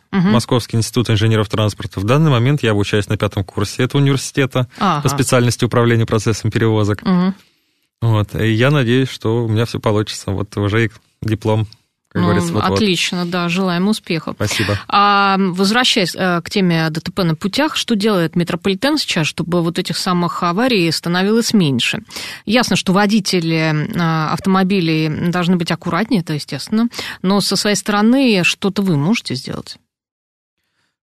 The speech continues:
Speaker 2: Да, мы регулярно пишем запросы и письма в соответствующие службы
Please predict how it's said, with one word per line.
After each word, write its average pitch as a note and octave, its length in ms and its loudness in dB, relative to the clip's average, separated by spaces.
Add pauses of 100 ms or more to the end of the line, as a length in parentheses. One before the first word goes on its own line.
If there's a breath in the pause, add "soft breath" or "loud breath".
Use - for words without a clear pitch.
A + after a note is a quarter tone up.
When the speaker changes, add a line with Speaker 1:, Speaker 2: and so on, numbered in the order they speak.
(120)
Speaker 2:
Да, A#2 160 2
мы G2+ 140 4
регулярно A#2 420 2
пишем G2 460 -2 (120)
запросы G#2 500 -2
и - 20 -8
письма F2+ 440 -4
в - 60 -14
соответствующие G2 640 -4
службы G2+ 560 0